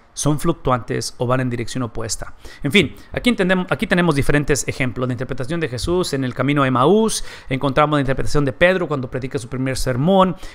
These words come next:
Pablo en Romanos especifica y él, él, él, él, él explica todo lo que significa toda esta cuestión de la, de la, de la resurrección de Jesús, de la interpretación de la resurrección de Jesús y todo ello. Am, lo que encontramos de aquí después es que vamos a encontrar ahora la aplicación. Esta aplicación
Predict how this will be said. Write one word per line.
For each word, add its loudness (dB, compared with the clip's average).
Pablo 6
en -2
Romanos -4
especifica -6
y -4
él, -4
él, -4
él, -2
él, 0
él 2
explica 4
todo 4
lo 0
que -6
significa 0
toda 0
esta -6
cuestión -2
de -2
la, -4
de -2
la, -4
de -2
la 2
resurrección -4
de -2
Jesús, -6
de -8
la -8
interpretación -6
de -2
la 0
resurrección -4
de -4
Jesús -6
y -10
todo 0
ello. -4
Am, 6
lo 4
que 2
encontramos 4
de 0
aquí -6
después 4
es 0
que -2
vamos -4
a -8
encontrar -2
ahora 4
la 2
aplicación. -4
Esta 0
aplicación -4